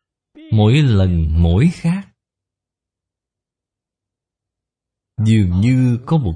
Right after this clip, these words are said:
chút trí huệ khai mở rồi. Sự việc là như thế nào? Do buông xả. Không buông xả, không khai mở trí huệ được. Buông xả một phần thì trí huệ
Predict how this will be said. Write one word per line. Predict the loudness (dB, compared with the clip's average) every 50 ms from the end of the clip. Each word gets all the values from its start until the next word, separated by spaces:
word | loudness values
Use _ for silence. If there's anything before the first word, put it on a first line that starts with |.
| -6 -6
chút | -6 -6 -6 -8 -8 -2
trí | 0 0 0 0 -2 -6
huệ | -6 -4 -4 -4 -4
khai | -4 -6 -6 -4 -4 -2
mở | -2 -2 -2 -2 -2 -2
rồi. | -2 -2 -4 -4 -6 -8 -6 -4
Sự | -4 -2
việc | 0 -2 -2 -4
là | -4 -4 -4 -2 -2 -2
như | -2 -2 -2 -2
thế | -2 -2 0
nào? | 0 -2 -4 -4 -6 -12 -16 -12 -8
Do | -6 -4 -4
buông | -2 0 0 0 2 0 -2 -4 -4
xả. | -6 -6 -6 -6 -8 -8 -10 -12 -14 -20 _ _ _ _ _ _ _ _ _ _ _ _ _ _ _ _ _ _ _ _ _ _ _ _ _ -20 -20 -20 _ _
Không | -12 -6 -2 -2 0 0 0 0
buông | 0 2 2 0
xả, | 0 -2 -4 -4 -2 -2 -4 -4 -6 -10 -16 _
không | -6 -4 -4 -2 -2 -4
khai | -4 -4 -4 -2 -2 0
mở | 0 -2 -2 -2 -4 -2
trí | -2 -2 -2 -2 -4 -6
huệ | -6 -4 -4 -4 -4
được. | -4 -4 -6 -6 -10 -16 -20 -20 _ _ _ _ _ _ -20 -20 -18 _ 0
Buông | 2 4 4 4 2 0
xả | -2 -2
một | -2 -2 -2 -4 -6 -6
phần | -4 -4 -2 -2 -2 -4 -4 -6 -6 -2
thì | 0 0 0 0 0
trí | 0 0 0 0 -2 -2
huệ | -2 -2